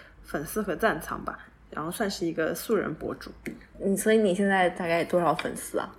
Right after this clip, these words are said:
Speaker 1: 呃，现在在小红书上大概有三千多个吧，然后赞藏的话大概是五万左右。
Speaker 2: 嗯，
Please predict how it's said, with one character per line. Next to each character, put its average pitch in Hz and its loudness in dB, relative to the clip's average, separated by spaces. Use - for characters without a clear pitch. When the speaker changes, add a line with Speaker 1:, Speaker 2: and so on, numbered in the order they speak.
Speaker 1:
呃， 196 2
现 240 0
在 240 4
在 226 6
小 185 -2
红 165 -4
书 180 -8
上 202 0
大 185 0
概 180 -2
有 165 2
三 170 -2
千 170 -2
多 165 2
个 170 0
吧， 175 -6
然 - -8
后 170 0
赞 202 4
藏 160 -6
的 160 -4
话 175 0
大 170 0
概 160 -2
是 165 -4
五 156 -2
万 170 0
左 156 -2
右。 151 -6
Speaker 2:
嗯， 175 -2